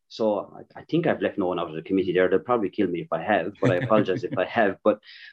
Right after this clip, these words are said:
but that was the reason why, Michael, and it was just to give the out, you know, the opportunity to our own children. This is what we grew up with. This is,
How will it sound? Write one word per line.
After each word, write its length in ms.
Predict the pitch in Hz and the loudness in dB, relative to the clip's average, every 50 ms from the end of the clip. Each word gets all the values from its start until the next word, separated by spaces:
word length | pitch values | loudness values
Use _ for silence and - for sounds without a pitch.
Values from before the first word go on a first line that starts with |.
| _ | _
but 80 | - 147 | 6 6
that 100 | 175 190 | 8 8
was 100 | 170 151 | 6 6
the 80 | - 131 | 6 6
reason 260 | 135 135 123 117 120 | 6 6 8 8 6
why, 100 | 120 120 | 6 8
Michael, 260 | 117 117 120 117 127 120 | 8 6 6 4 4 4
and 160 | 117 117 117 | 4 2 0
it 40 | 120 | -2
was 120 | 113 110 | -4 -4
just 200 | - - 165 - | -2 -4 -4 -4
to 60 | 151 | -4
give 180 | 120 139 123 110 | -4 -4 -2 2
the 160 | 117 113 117 | 2 2 2
out, 300 | - - 123 120 113 - _ _ _ - - - - _ _ _ _ | 2 2 0 0 0 -4 _ _ _ -20 -20 -20 -20 _ _ _ _
you 100 | - 117 | -4 -4
know, 100 | 113 104 | -4 -2
the 320 | - 107 107 104 101 - - | -4 -6 -6 -6 -4 -4 -4
opportunity 520 | 120 117 127 120 - 143 135 123 110 - | -4 -4 -4 -2 0 2 2 2 0 -2
to 140 | - 113 113 | -2 -2 0
our 180 | 107 107 107 | 0 2 2
own 200 | 110 113 113 107 | 0 0 0 -2
children. 460 | 107 - 120 113 98 98 95 95 95 - _ _ _ - | -2 -2 -4 -4 -2 -2 -4 -6 -6 -10 _ _ _ -2
This 160 | 127 117 107 | -2 -2 0
is 80 | 120 110 | 2 2
what 160 | 110 98 90 | 2 4 4
we 140 | 110 120 113 | 4 4 4
grew 240 | 110 107 101 98 98 | 2 2 2 2 0
up 120 | 95 - | 0 -2
with. 160 | 98 95 - - _ _ _ _ _ _ _ _ _ _ _ _ - | -6 -6 -8 -10 _ _ _ _ _ _ _ _ _ _ _ _ -2
This 180 | 110 107 - | -2 0 0
is, 260 | 107 101 - - - | -2 -4 -4 -6 -10